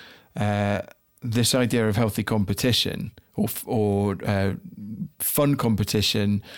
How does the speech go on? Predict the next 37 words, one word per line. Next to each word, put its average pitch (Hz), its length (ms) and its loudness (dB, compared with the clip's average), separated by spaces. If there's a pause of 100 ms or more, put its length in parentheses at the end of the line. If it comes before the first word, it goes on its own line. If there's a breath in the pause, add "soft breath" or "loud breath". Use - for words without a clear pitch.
(380 loud breath)
in 104 480 2
creating 113 880 2
what 104 120 0
you - 80 0
were 196 40 0
talking 110 300 0
about, 101 300 0 (220)
uh, 98 280 0 (100)
spirit, 98 680 -2 (1160 loud breath)
feels 156 360 2 (280)
really 147 380 4
important. 120 360 0
Like - 160 -4
it's, 113 160 -4
like 117 200 0
it's, 107 200 -6
like 107 180 -2
it's 107 120 -6
charging 107 540 2
it 107 120 -2
up. - 440 -4 (180)
You 120 100 0
said 131 260 2
you, 123 200 4
you 120 160 2
get 110 220 0
the 113 100 2
rewards. 107 480 2
I 107 80 0
suppose, 107 380 0
like 107 140 2
you 104 60 0
were 107 60 0
saying, 110 200 0
if - 80 -10
the 113 80 -4
teachers 120 520 0